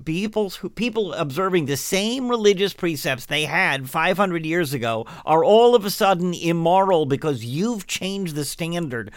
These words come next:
of what moral is. Where now, instead of it being moral to say, "Avoid homosexuality," you have to endorse it, and you have to endorse same-sex couples.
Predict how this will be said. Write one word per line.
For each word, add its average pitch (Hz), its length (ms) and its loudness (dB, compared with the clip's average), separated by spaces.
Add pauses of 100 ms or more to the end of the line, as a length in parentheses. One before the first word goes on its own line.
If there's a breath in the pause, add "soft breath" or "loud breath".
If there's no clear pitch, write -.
(160 loud breath)
of 156 100 2
what 180 220 4
moral 160 500 4
is. 147 460 -2 (180 loud breath)
Where 160 140 2
now, 165 540 2
instead 170 480 0
of 170 120 -2
it 139 160 -4
being 151 240 -2
moral 147 460 2
to 139 100 -2
say, 139 380 2
"Avoid 180 500 2
homosexuality," 170 1040 0 (180 loud breath)
you 151 100 2
have 156 260 2
to 156 180 -2
endorse 165 500 0
it, 180 140 0
and 139 160 -6
you 135 80 -2
have 135 120 -4
to 139 80 -2
endorse 160 360 -2
same-sex 165 580 -4
couples. 127 400 0